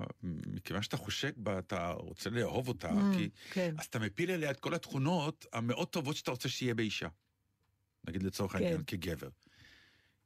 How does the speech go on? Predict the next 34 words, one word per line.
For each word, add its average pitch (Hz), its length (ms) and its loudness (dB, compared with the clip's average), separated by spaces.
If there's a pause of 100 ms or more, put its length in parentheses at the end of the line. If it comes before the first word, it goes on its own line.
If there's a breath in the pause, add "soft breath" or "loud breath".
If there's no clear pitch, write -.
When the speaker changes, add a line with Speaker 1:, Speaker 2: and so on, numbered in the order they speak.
Speaker 1:
כי 101 240 2
אתה 95 140 -4
חושק 131 360 -2
בה 139 180 -2
ואתה 104 360 0
אומר, 110 180 2
"היא 117 340 0
כזאת, - 300 -4
והיא 101 100 -6
כזאת, - 320 -6
היא 151 100 -6
בטח, - 200 -8 (400 loud breath)
הנה, 151 180 0
היא, 113 300 2
היא 127 120 -2
כזאת, 120 320 -2
הנה, 147 160 2
אני 113 120 4
שומע, 135 280 2
היא 131 120 2
כזאת, 131 380 0
היא 117 80 -4
כזאת, 131 280 0
היא - 80 -8
כזאת", 107 320 -2 (360 loud breath)
והתשוקה 117 1120 -2
מרככת 165 760 0
את 127 120 -2
כל 147 220 0
העניין 120 420 2
ועושה 123 280 -2
קצת - 300 -2
מזה 120 220 2
מערבולת, 92 800 0